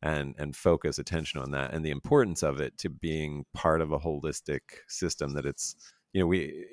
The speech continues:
yeah, I think it's that idea, like, sustainable. I mean, for a long time,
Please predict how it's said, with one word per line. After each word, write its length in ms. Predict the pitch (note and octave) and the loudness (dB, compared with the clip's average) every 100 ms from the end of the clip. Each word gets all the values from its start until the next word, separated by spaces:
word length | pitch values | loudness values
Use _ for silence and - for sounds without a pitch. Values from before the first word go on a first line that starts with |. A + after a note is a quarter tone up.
| C3+ | -8
yeah, 240 | B2 A#2+ D#2+ | 2 4 6
I 140 | F#2+ | 4
think 160 | G2 F#2 | 4 2
it's 160 | E2+ | 0
that 180 | - E2+ | 2 4
idea, 400 | E2 D#2 E2+ E2+ | 4 0 0 2
like, 160 | D2+ D2 | 2 -2
sustainable. 920 | - - C#3 C3+ A2 F2+ E2+ D#2+ D#2 - | -2 0 4 4 4 2 2 2 -2 -2
I 60 | F#2+ | 0
mean, 160 | G2+ | 2
for 100 | A2+ | 6
a 60 | G#2 | 8
long 200 | A2 G2+ | 8 6
time, 420 | A2 F2+ F2 E2 | 4 4 2 -4